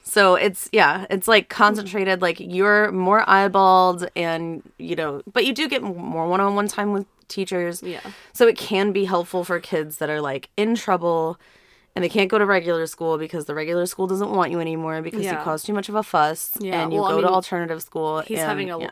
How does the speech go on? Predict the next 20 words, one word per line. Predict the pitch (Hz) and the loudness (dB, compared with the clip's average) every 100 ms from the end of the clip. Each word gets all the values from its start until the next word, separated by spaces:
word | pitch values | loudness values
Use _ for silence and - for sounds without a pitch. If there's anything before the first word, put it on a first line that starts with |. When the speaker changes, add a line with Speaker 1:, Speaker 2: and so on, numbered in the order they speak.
| 196 | -8
Speaker 2:
lot | 170 160 | -6 -6
of | 160 | -8
arrests | 160 156 - | -10 -10 -10
at | - | -12
this | 170 | -14
point | - 180 | -10 -8
and, | 175 170 | -8 -10
you | 175 | -10
know, | 160 | -10
acts | 147 156 - | -10 -12 -16
of | 202 | -16
defiance | 175 175 165 160 - | -14 -12 -12 -14 -16
and | 175 | -16
stuff. | - 190 185 | -14 -12 -8
Speaker 1:
Well, | 247 240 254 | 0 6 8
I'm | 254 | 6
surprised | - 233 240 226 220 | 0 -4 -2 -2 0
that | 208 185 | -2 -2
he, | 190 | -4
it, | 202 185 | -4 -4